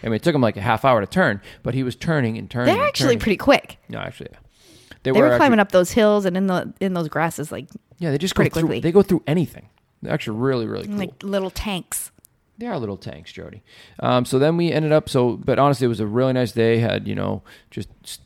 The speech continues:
Speaker 1: hung out in the water a little bit more. It was, you know, it just, I can't recommend it enough. If you have a friend that has in the Freedom Boat Club,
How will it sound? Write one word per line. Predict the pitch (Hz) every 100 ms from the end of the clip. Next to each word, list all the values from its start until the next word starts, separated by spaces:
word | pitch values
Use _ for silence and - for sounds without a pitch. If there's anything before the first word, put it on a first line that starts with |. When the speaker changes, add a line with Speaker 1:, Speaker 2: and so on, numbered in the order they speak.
| 113
Speaker 1:
hung | 131
out | 131
in |
the | 120
water | 117 117 120
a | 120
little | 117
bit | 110 110
more. | 113 113 113 101
It |
was, | 98 98 - -
you | -
know, | 123 113
it |
just, | 110 110
I | 107
can't | 110 - 127
recommend | 127 120 120 113
it | 113
enough. | 113 113 101
If | -
you | 113
have | 113 117
a |
friend | 117 104 127
that | 113
has | 98
in | 107
the | 101
Freedom | 117 120
Boat | 104 101
Club, | 117